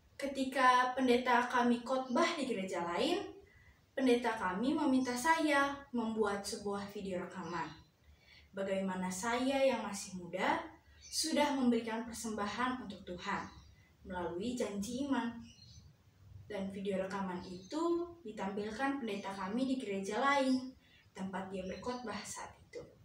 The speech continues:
Dan pendeta kami memberitahu saya, kegiatan janji iman di gereja lain tersebut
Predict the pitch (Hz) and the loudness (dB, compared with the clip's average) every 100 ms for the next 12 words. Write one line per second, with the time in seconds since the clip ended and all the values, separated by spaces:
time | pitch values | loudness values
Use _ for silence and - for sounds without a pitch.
0 | - _ _ _ _ _ - _ - - | -20 _ _ _ _ _ -20 _ -20 -20
1 | - - - - 240 262 262 269 262 240 | -20 -20 -20 -4 2 2 4 4 2 4
2 | 240 240 302 330 277 262 262 269 269 302 | 4 6 4 4 4 2 2 2 2 0
3 | 294 277 254 254 254 - - - - - | 2 2 0 -2 -8 -16 -20 -20 -20 -20
4 | - - - - - - - 240 240 240 | -20 -20 -20 -20 -20 -10 -4 0 2 2
5 | 233 233 214 220 214 214 214 208 208 202 | 2 2 2 -2 -4 -2 -2 -4 -6 -6
6 | 202 196 196 190 190 190 190 190 175 170 | -4 -2 -2 0 -2 -2 -6 -8 -8 -2
7 | 254 | 0